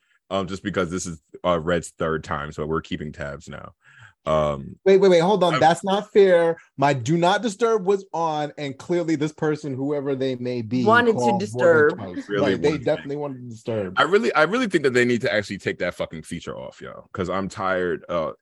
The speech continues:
Speaker 1: if, like, like how, I don't care if you call back to back. Well, you can actually turn that setting off.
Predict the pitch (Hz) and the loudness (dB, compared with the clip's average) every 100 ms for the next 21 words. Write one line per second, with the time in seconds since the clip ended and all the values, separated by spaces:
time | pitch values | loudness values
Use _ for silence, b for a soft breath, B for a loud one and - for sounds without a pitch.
0 | _ 113 113 - _ _ _ _ _ _ | _ 2 2 -4 _ _ _ _ _ _
1 | 117 110 - _ _ 127 143 - - 139 | -2 -2 -4 _ _ 2 2 -2 -2 2
2 | 135 131 - _ 160 185 202 151 147 139 | 2 0 -6 _ -2 0 0 0 -2 -4
3 | 107 110 - 82 64 - _ 123 131 190 | -4 -6 -6 -12 -12 -18 _ 4 4 4
4 | 247 165 123 110 143 113 104 110 90 87 | 2 2 0 -2 0 0 0 -2 -2 -4
5 | - | -10